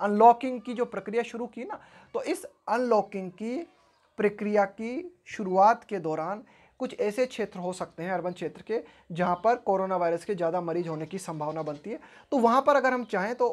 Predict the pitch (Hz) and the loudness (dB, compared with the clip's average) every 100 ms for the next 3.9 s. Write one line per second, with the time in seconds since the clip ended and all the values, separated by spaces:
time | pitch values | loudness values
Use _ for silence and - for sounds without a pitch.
0 | - 202 202 208 190 226 - 202 208 185 | 0 0 2 2 2 0 -2 -4 -2 0
1 | 180 202 262 269 _ _ _ _ _ _ | 2 2 0 -6 _ _ _ _ _ _
2 | - 196 196 233 277 349 _ _ - 175 | 2 2 2 -4 -4 -8 _ _ -4 -2
3 | 220 277 - - 170 - 156 143 | -2 -6 -10 -10 -10 -10 -12 -12